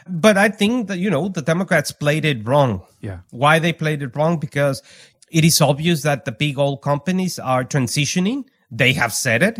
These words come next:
Speaker 1: They have announced it.
Speaker 2: Mm-hmm.
Speaker 1: So, you know, the energy economy in Texas is not going to disappear. It's just going to transition. It's not going to be something that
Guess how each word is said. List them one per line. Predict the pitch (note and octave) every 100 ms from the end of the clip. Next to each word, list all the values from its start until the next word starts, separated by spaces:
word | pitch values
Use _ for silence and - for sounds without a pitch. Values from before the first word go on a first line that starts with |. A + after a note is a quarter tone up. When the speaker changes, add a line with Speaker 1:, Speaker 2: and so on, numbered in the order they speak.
| -
Speaker 1:
They | C#3 C#3
have | F3+ D#3
announced | A#2 A#2 A2+ B2 -
it. | F#3 A#3
Speaker 2:
Mm-hmm. | - A2+ G2+ F#2+
Speaker 1:
So, | - F3+ D3+ D3+
you | E3+
know, | D3+ A#2+
the | A#2 C#3 C#3+
energy | E3+ G3 F3 - D#3+ C#3 B2 _ _ -
economy | - - F3 G3 D3
in | B2+
Texas | D#3 C#3+ D#3 C3
is | B2
not | C#3+ C3
going | C3 C3
to | -
disappear. | C3 D3+ - C4 D3
It's | A#2+
just | C#3+ - -
going | C3+
to | B2
transition. | A2+ A#2 A2 D#3+ C#3+ A#2 - _ _ _
It's | C#3 C#3
not | D3 A#2+
going | C#3+ C3
to | C3
be | C#3
something | - D#3 C3+ - C3+ B2 - _ _
that | B2+ A#2 C#3 C3+ C3+ B2+